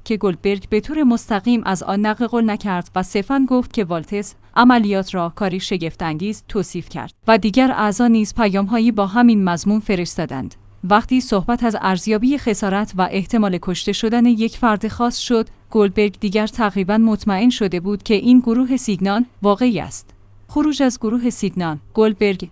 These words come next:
با درک حقیقتی که تا چند ساعت قبل غیر ممکن به نظر می‌رسید، گروه را ترک کرد.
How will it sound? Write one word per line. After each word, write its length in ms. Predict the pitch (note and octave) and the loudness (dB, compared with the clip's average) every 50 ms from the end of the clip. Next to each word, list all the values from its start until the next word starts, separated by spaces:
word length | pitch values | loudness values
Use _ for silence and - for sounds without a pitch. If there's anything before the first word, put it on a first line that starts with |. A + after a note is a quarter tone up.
| - - | -6 0
با 120 | - G#3+ | 2 2
درک 300 | G3 G#3 A3 A#3 A#3+ - | 2 4 0 0 0 -2
حقیقتی 640 | C4 A#3+ F#3+ A3+ A3+ - A#3+ A#3 - C#4+ C#4+ - C4 | -2 -2 -2 -4 -4 -4 -4 -4 -4 -4 -2 -2 0
که 140 | - A#3+ A#3 | 0 -2 -2
تا 160 | - A#3 G#3 | -2 -4 -4
چند 260 | - - B3 B3 A#3 | -2 0 0 0 0
ساعت 440 | - - C4 A#3+ A#3 B3+ - B3 A#3+ | 0 -2 0 0 0 0 -2 -4 -4
قبل 260 | - A3 G#3 G3 G3+ | -2 -2 -2 -2 -2
غیر 260 | G3+ - G3+ F3+ E3 F#3 | -2 0 0 0 0 0
ممکن 460 | G3+ G3 F#3+ F#3+ - B3+ B3+ B3+ B3 | 0 0 0 0 0 2 2 4 4
به 120 | A#3+ G3+ | 2 2
نظر 320 | F#3 E3+ E3+ D#3+ G#3 G3+ F#3+ | 0 -2 -2 -2 -2 -2 -2
می‌رسید، 480 | G3 F3+ D#3 D#3 - - A3 A3+ A#3 - - - - | -2 -2 -4 -4 -4 -4 -6 -6 -6 -8 -14 -8 -4
گروه 300 | A3+ A3 A#3 C4+ C#4+ C4 | -2 0 0 0 0 0
را 120 | A#3 F#3 | -2 -2
ترک 320 | F3+ - G#3 G#3+ G3+ G3+ G3 | -2 -4 -4 -4 -4 -4 -6
کرد. 380 | - F#3 C3 C3 D3+ - - | -8 -10 -10 -10 -12 -14 -20